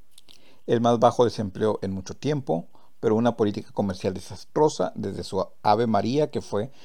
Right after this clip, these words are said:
la guerra arancelaria con China. Como sé, amable escucha, que usted es una persona de bien y no le gusta el fútbol americano, le explico. Un Ave María es una jugada irracional, espontánea y con muy bajas probabilidades de éxito,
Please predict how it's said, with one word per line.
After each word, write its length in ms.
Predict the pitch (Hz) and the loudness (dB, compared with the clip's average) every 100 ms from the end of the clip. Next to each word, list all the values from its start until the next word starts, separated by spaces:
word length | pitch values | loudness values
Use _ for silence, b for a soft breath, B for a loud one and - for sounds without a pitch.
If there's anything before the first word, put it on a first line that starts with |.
| b b | b b
la 140 | - | 0
guerra 380 | 98 104 110 107 | 4 6 6 4
arancelaria 640 | - 98 92 - 95 98 92 | 2 -2 -2 -4 -2 -2 -2
con 140 | 90 | -6
China. 340 | - 80 95 - - - - - - - - - - - - | -10 -12 -14 -16 -18 -16 -16 -16 -16 -16 -16 -16 -16 -16 -8
Como 240 | - 135 131 | -2 -2 -2
sé, 180 | - 170 | 2 2
amable 280 | 151 135 | 4 2
escucha, 360 | 123 - 110 101 | 2 -4 -6 -8
que 100 | 104 | -8
usted 180 | - 104 | -4 -2
es 160 | 101 | -2
una 80 | 104 | -4
persona 400 | - 107 - 98 | -4 -6 -6 -4
de 100 | 113 | -2
bien 320 | 139 143 202 - b b | 0 0 -2 -6 b b
y 100 | 117 | -2
no 140 | 110 104 | 0 2
le 100 | 104 | 0
gusta 300 | 98 92 107 | -2 -4 -4
el 60 | |
fútbol 320 | 90 98 101 110 | -4 -2 2 2
americano, 580 | 131 135 147 143 143 - | 2 2 2 2 0 -2
le 140 | 139 | -2
explico. 480 | - - 82 - - - - - - - - b b - | -2 -6 -10 -10 -16 -16 -16 -18 -18 -18 -18 b b -2
Un 160 | 175 | 4
Ave 180 | 190 175 | 6 8
María 440 | 131 113 117 123 - | 6 6 6 6 2
es 140 | - | -4
una 140 | 143 120 | -2 0
jugada 420 | 113 101 95 - | 4 6 6 4
irracional, 800 | 120 92 92 - 90 90 98 - - | 0 0 -2 -4 -2 0 0 -2 -10
espontánea 840 | - - 98 95 113 117 139 - - | -12 -6 -6 2 4 4 2 -2 -6
y 120 | 123 | -6
con 420 | - 117 117 113 | 4 4 4 0
muy 300 | 147 175 226 | 4 6 8
bajas 260 | 156 156 160 | 8 8 6
probabilidades 800 | 147 120 107 104 98 101 110 110 | 6 6 6 2 2 4 4 2
de 80 | 160 | 0
éxito, 480 | - 131 - 92 | 0 -6 -6 -8